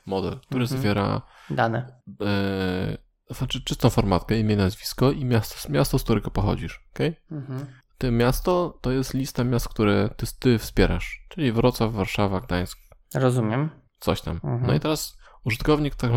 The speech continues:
Speaker 1: wpisuje Jarek Stadnicki, miasto numer pięć. Nie?
Speaker 2: Mhm.
Speaker 1: A ty mówisz, „Okej, Stadnickich nie obsługujemy”. No i
Speaker 2: No.
Speaker 1: teraz z powrotem musisz wysłać znowu listę miast, które on ma, on ma wypełnić.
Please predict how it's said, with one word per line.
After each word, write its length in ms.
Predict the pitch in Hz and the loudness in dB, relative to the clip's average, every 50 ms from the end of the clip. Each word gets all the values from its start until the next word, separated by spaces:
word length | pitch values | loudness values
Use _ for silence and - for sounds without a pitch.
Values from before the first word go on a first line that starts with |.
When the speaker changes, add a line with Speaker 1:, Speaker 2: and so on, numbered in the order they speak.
| 123 123 - | 2 0 -2
Speaker 1:
wpisuje 640 | - - - 123 - - 117 104 104 104 110 117 120 - - - - - _ - | -6 -6 -6 -4 -2 0 2 2 4 4 2 0 -2 -4 -8 -20 -20 -12 _ -2
Jarek 240 | 151 147 143 - | 0 0 0 0
Stadnicki, 640 | - - 127 113 117 113 113 - - - 110 110 107 - | -2 -2 0 2 2 0 -2 -2 -4 -4 -2 -2 -2 0
miasto 260 | - 107 107 - - - | 2 2 2 2 2 2
numer 180 | - - - - | 2 0 0 -2
pięć. 400 | - - 78 80 - - - - - _ _ _ - | -2 -2 -2 -2 -4 -8 -16 -20 -20 _ _ _ -6
Nie? 140 | 127 147 170 - - | -6 -6 -4 -2 0
Speaker 2:
Mhm. 280 | 143 135 120 147 156 170 - - _ _ _ _ - | 0 2 2 0 0 -2 -4 -8 _ _ _ _ -6
Speaker 1:
A 80 | 117 | -4
ty 100 | 104 - | -2 0
mówisz, 300 | 131 123 120 123 131 - | 2 0 0 -2 -6 -8
„Okej, 200 | - - - 95 | -4 0 0 0
Stadnickich 560 | - - - 131 120 143 147 - - - - - | 0 -2 -2 -2 2 2 0 0 0 -2 0 2
nie 100 | - 123 | 2 2
obsługujemy”. 560 | - - - 110 104 98 87 82 85 90 110 - _ _ _ _ _ _ - _ _ _ _ _ _ | 0 0 -2 0 0 0 0 0 -2 -4 -8 -10 _ _ _ _ _ _ -20 _ _ _ _ _ _
No 100 | - 123 | -2 0
i 40 | 127 | 0
Speaker 2:
No. 60 | 120 | 2
Speaker 1:
teraz 140 | 123 131 127 | 2 0 -2
z 60 | - | -2
powrotem 380 | - - 135 143 135 - 135 131 | -4 -4 -2 -2 0 0 0 -2
musisz 280 | 131 123 - - 123 | 0 -2 -2 -2 -2
wysłać 240 | 117 117 - - 156 | -4 -4 -4 -4 -4
znowu 320 | - - 170 123 104 98 98 | 0 2 2 2 2 0 -2
listę 360 | 101 101 101 - - 110 92 | -2 -4 -6 -4 -2 -2 0
miast, 360 | 80 92 90 90 92 - - | 0 0 0 0 -2 -4 -8
które 240 | - - - - - | -14 -12 -8 -6 -4
on 60 | 98 | -2
ma, 100 | 90 87 | -2 -4
on 100 | - 101 104 | -4 -2 -2
ma 100 | 98 95 | -2 -2
wypełnić. 580 | - 107 - 104 87 85 82 80 - - - | -2 -2 0 2 2 2 0 -2 -6 -10 -16